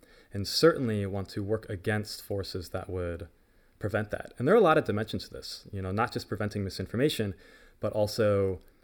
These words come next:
you know, sharing the, I think, important information, where to vote, when to vote, how the elections work, all of, like, what the options are,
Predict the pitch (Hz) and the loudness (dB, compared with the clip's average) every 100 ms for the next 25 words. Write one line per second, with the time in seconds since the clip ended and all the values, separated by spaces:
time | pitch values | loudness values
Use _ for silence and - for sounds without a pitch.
0 | _ _ 117 104 - 139 131 131 123 117 | _ _ -4 -2 0 6 8 8 6 0
1 | - - 107 - 107 123 127 107 196 226 | -4 -6 -6 -4 -4 -4 -4 4 6 6
2 | 95 - - - - _ - - 104 123 | 4 -6 -12 -14 -16 _ -20 -10 4 6
3 | 123 104 101 - 104 123 110 98 95 - | 6 4 0 0 -2 0 2 0 -4 -2
4 | 117 117 107 104 - 92 98 87 - - | 0 2 2 0 -4 -6 -4 -6 -6 0
5 | 113 110 - 98 - 117 117 104 98 104 | 4 4 0 -8 -2 -2 0 0 -2 -6
6 | 92 90 87 85 | -4 -4 -4 -8